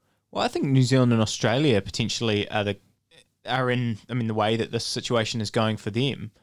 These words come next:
the domestic cricket potentially is not necessarily even hurt at all. It might even be enhanced because they might get to a situation, you know, maybe the Big Bash, maybe there is a situation where you, you can't import, uh, overseas players.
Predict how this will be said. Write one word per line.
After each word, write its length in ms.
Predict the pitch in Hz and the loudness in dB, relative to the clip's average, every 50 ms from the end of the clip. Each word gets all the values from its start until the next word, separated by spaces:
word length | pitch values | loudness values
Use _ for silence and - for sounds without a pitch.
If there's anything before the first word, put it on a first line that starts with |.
| _ _ _ _ - | _ _ _ _ -12
the 60 | - | -6
domestic 400 | 127 - 151 160 196 - - 196 | -2 0 2 2 2 0 -2 -4
cricket 300 | - - 147 - - - | -2 -2 -2 -2 -4 -6
potentially 580 | - - - 123 110 - - 120 117 110 107 104 | -6 -6 -6 -4 -4 -4 -4 -2 -2 0 0 -2
is 540 | - - 107 107 101 101 - - - - - _ _ _ _ _ _ _ _ _ - | -2 -2 -2 -2 -2 -2 -4 -6 -6 -8 -10 _ _ _ _ _ _ _ _ _ -6
not 200 | 135 147 120 143 | -4 -4 -2 -2
necessarily 500 | 131 - - - - 127 117 113 110 110 | -2 -2 -2 -2 -2 0 0 2 2 2
even 260 | 113 110 110 107 104 | 0 0 -2 -2 -4
hurt 340 | 104 - 131 123 113 - - - | -2 0 0 0 0 0 -2 -4
at 120 | 104 104 | -2 0
all. 360 | 110 143 160 123 104 104 101 - | 0 0 0 0 -2 -4 -4 -6
It 80 | 117 110 | -6 -2
might 220 | 113 131 143 151 | 0 0 0 0
even 200 | 120 98 104 98 | 0 -2 -2 -4
be 120 | 98 98 | -4 -4
enhanced 640 | 95 95 95 104 117 143 131 - - - - - - _ _ _ _ _ - | -4 -4 -4 -2 -2 -2 -2 -4 -6 -8 -10 -10 -12 _ _ _ _ _ -10
because 420 | - 120 - 127 117 110 - - | -8 -2 -2 -2 -2 -2 -6 -6
they 160 | - 143 143 | -2 -2 0
might 200 | 135 127 110 92 | 2 0 0 -2
get 120 | - 113 - | -4 -8 -8
to 100 | - 117 | -6 -8
a 40 | 101 | -6
situation, 640 | - - - - - 120 110 107 107 - - 113 - - | -6 -8 -8 -6 -2 -2 -2 -2 -2 -4 -6 -8 -8 -8
you 180 | 120 120 123 | -6 -4 -2
know, 100 | 123 104 | -2 -2
maybe 320 | 110 120 117 120 123 123 117 | -2 0 0 0 0 0 0
the 100 | 117 113 | 0 -2
Big 220 | 120 113 110 - | -2 -4 -4 -2
Bash, 400 | 117 110 117 113 - - - - - - _ _ _ - | -2 -2 -2 -2 -4 -8 -10 -12 -16 -20 _ _ _ -4
maybe 220 | - 123 127 127 117 | -2 0 2 2 2
there 160 | 123 120 120 | 2 4 4
is 200 | 131 139 139 - | 2 2 0 -2
a 40 | - | -6
situation 720 | - - 139 - - 135 123 113 107 - - 120 110 107 | -6 -6 -6 -4 -2 -2 0 0 0 -2 -4 -6 -6 -4
where 320 | 107 113 113 110 110 110 104 | -4 -2 -2 0 0 0 -2
you, 240 | 101 98 107 104 - _ _ _ _ _ _ _ | -4 -4 -8 -10 -10 _ _ _ _ _ _ _
you 120 | - 120 113 | -8 -8 -6
can't 360 | - - - 120 117 - - | -6 -2 -2 -2 -2 -2 -4
import, 540 | - 113 113 110 - - 120 117 113 - - _ _ _ _ _ _ _ - 107 | -6 -6 -4 -4 -4 -2 -2 0 -2 -2 -4 _ _ _ _ _ _ _ -8 -6
uh, 240 | 107 104 101 98 - | -4 -2 -2 -2 0
overseas 460 | 107 107 101 104 - - 151 180 - | -2 -2 -2 -2 0 0 0 0 0
players. 480 | - - 113 107 113 151 - - - | -2 -2 0 0 2 0 0 -2 -6